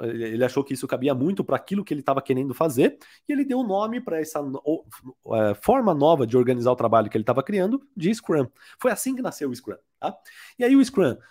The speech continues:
se expande no Vale do Silício, né, que o Vale do Silício é onde estão as principais empresas de tecnologia do mundo, né, Google, Facebook, Apple, é, as principais empresas que realmente, literalmente mudaram o mundo nos últimos anos,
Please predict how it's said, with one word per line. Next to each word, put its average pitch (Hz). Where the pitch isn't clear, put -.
se -
expande 220
no 160
Vale 139
do 123
Silício, -
né, 117
que -
o -
Vale 123
do 123
Silício 123
é -
onde 113
estão -
as 113
principais 120
empresas 113
de 110
tecnologia 117
do 131
mundo, 139
né, 127
Google, 104
Facebook, 113
Apple, 98
é, -
as 277
principais 208
empresas 131
que 127
realmente, 165
literalmente 208
mudaram 127
o 113
mundo 120
nos 110
últimos 113
anos, 143